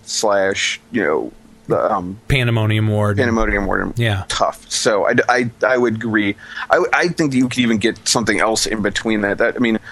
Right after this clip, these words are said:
Speaker 1: you still have, like, Tiamat level mobs that, that,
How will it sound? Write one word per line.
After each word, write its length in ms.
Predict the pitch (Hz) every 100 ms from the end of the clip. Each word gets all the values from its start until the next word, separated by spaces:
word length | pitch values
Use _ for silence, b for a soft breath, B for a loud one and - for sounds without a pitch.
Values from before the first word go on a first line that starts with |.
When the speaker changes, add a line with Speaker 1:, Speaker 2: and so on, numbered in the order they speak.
| B B
Speaker 1:
you 80 | 127
still 220 | - 135
have, 180 | 123 110
like, 180 | 107 107
Tiamat 520 | - 113 104 98 -
level 220 | 113 104
mobs 480 | 104 101 92 117 -
that, 180 | - -
that, 260 | - 113 98